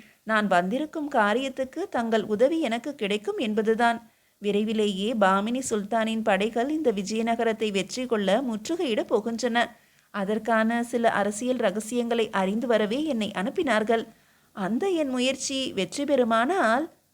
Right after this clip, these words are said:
ஆதரத்தோடு அவளை பார்த்தான் யூசுப் கான். இதுவரை எந்த பார்வைக்கும் குனியாத அவள் தலை குனிந்தது. பரபரப்புடன் எழுந்தாள். "நான் வந்து வெகு நேரமாகிவிட்டது. உதவி கேட்க மட்டும் நான் வரவில்லை.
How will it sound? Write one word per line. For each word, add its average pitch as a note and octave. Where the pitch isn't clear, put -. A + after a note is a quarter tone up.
ஆதரத்தோடு A#3+
அவளை C4+
பார்த்தான் A3
யூசுப் G#3+
கான். A#3+
இதுவரை C#4
எந்த B3
பார்வைக்கும் A#3+
குனியாத A#3
அவள் G#3+
தலை B3
குனிந்தது. G#3+
பரபரப்புடன் B3
எழுந்தாள். A3
"நான் G3+
வந்து A3
வெகு G#3+
நேரமாகிவிட்டது. A3
உதவி A3
கேட்க A#3+
மட்டும் G3+
நான் E4+
வரவில்லை. G#3+